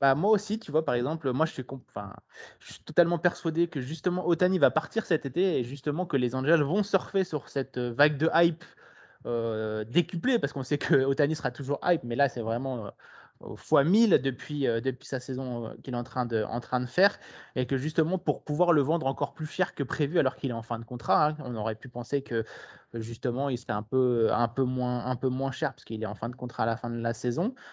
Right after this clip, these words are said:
alors que là, comme il est en, dans une saison historique, il pourrait récupérer pas mal de, de prospects, euh, justement, en, en échange, et, euh, très peu de franchises, je pense, euh, peuvent se permettre,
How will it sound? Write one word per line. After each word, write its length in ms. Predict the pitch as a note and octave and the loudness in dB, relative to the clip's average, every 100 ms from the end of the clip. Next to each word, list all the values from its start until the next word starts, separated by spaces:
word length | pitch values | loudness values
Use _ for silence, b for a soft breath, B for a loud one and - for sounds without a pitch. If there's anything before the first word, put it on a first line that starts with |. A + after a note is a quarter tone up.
| B | B
alors 140 | B2+ - | 0 4
que 80 | |
là, 140 | D3+ E3+ | 4 6
comme 160 | E3+ | 4
il 80 | D3+ | 2
est 20 | |
en, 100 | D3+ | 0
dans 140 | D3+ D3 | 0 -2
une 140 | D3 | -2
saison 180 | C#3+ D3 | -4 -4
historique, 320 | C#3 D3 F#3+ | -2 -2 -2
il 60 | D#3 | -4
pourrait 180 | D#3 E3 | -2 -2
récupérer 460 | D#3+ C3+ C#3+ E3 | -2 -4 0 2
pas 160 | E3 C#3+ | 2 2
mal 240 | D#3 D3 | 2 2
de, 500 | B2+ B2+ B2+ C3 B2 | 0 0 0 2 2
de 120 | A#2+ B2+ | 2 0
prospects, 760 | - C#3+ C#3 - G3+ G3+ - | -2 -4 -4 0 0 0 2
euh, 120 | D3+ B2 B B - | 2 2 B B -10
justement, 640 | B2+ - C#3+ E3 C#3+ A#2+ | -6 -2 0 2 2 0
en, 40 | B2+ | 2
en 100 | C#3 | 2
échange, 400 | C#3+ G3 G#3 F3 | 2 4 4 4
et, 240 | C#3+ D3+ D#3 | 4 8 8
euh, 280 | B2 A#2 C3 - | 8 4 0 -4
très 280 | - - G3 | 2 4 4
peu 200 | G3+ G#3+ | 4 -2
de 80 | - | -2
franchises, 560 | - D#3+ - G#3+ F#3+ | -10 -10 -8 -8 -8
je 120 | B2+ C3 | -8 -8
pense, 400 | - E3 D3+ - | -6 -8 -10 -10
euh, 280 | A2 G#2+ G#2 | -6 -6 -4
peuvent 220 | C#3 C#3 | -4 -4
se 120 | - | -6
permettre, 520 | - A#2 C3+ C#3 - | -6 -6 -2 -4 -6